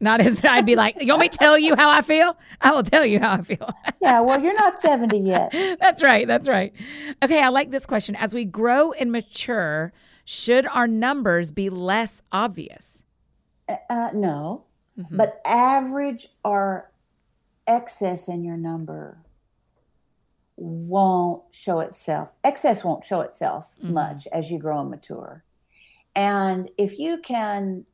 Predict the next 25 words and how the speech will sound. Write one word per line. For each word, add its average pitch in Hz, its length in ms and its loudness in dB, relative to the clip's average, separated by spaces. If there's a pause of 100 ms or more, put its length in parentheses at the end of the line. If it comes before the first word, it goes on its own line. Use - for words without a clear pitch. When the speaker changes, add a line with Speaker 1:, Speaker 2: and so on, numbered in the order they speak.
(120)
Speaker 2:
mature 202 600 -8
enough 196 480 -4 (400)
to 233 120 -4
be 196 200 0
mindful 185 880 -6 (340)
so 233 160 -4
that 196 140 -2
you 190 140 -6
can 175 100 -12
stop - 400 -8
yourself. 277 500 -8 (460)
Y-, 214 180 -14
y-, 220 180 -10
so 254 220 0
let, 240 320 0
here's 233 260 -4
an 214 120 -4
example. 165 420 -10
You 170 120 -12
know, 185 100 -6
as 180 200 -6
a 170 60 -12
two, 170 420 -8
I 160 100 -6
wanna 160 360 -10